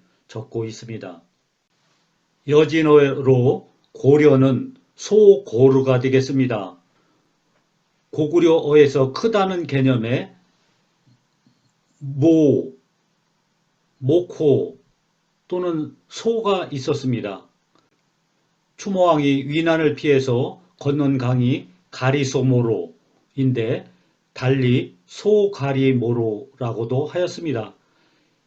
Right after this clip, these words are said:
이 소가리모로는 나중에 속말수라고도 하고 이-, 이후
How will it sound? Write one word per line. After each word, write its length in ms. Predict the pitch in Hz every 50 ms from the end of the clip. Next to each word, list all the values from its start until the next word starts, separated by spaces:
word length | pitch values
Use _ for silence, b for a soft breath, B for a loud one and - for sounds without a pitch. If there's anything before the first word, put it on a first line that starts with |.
| _ _ _ _
이 240 | 151 160 165 165 147
소가리모로는 1600 | - - 220 190 208 202 180 180 175 160 151 143 131 - _ _ _ _ _ 139 131 143 151 147 143 131 123 131 131 - - 135
나중에 580 | 131 131 131 127 127 123 117 117 143 - - - _ _ _ _ _ _ _ _ _ _ _ _ _ _ _ _ _ _ _
속말수라고도 1500 | - - - - 240 233 226 226 226 214 202 - - - 196 175 165 151 131 127 131 127 131 123 123 139 - - - _
하고 640 | - - 175 - 123 117 117 131 147 - - _ _ _ _ _ _ _ _ _ _ _ _ _ _ _ _ _ _ _ _ -
이-, 180 | 151 143 131 - _ _ _ _ 147
이후 580 | 151 165 180 180 - 160 143 113 95 85 -